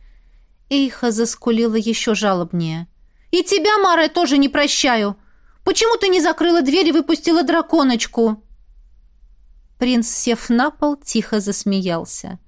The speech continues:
Поймал руку разочарованной девушки и поцеловал каждый пальчик. Кажется, его сокровище унаследовало еще один дар —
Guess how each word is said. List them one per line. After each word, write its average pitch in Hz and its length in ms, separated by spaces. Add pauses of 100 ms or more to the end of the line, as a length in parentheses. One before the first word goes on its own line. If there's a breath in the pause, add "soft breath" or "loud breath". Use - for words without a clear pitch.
(400)
Поймал 262 480
руку 233 280
разочарованной 202 720
девушки 214 460
и 202 40
поцеловал 208 680
каждый 254 460
пальчик. - 640 (720)
Кажется, 240 440
его 220 260
сокровище 214 640
унаследовало 202 800
еще 208 460
один 185 320
дар — 165 320